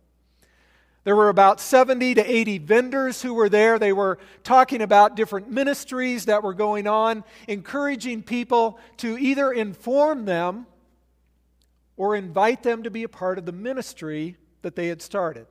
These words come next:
There were pastors, teachers, missionaries, D C Es,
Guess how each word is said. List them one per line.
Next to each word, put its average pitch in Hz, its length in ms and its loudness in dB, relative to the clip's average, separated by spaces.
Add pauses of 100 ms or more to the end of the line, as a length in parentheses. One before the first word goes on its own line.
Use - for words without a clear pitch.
(1900)
There 175 100 -12
were 165 80 -12
pastors, 254 800 0 (260)
teachers, 226 680 -4
missionaries, 220 960 -2 (320)
D 247 220 0
C 226 680 -2
Es, 214 240 -8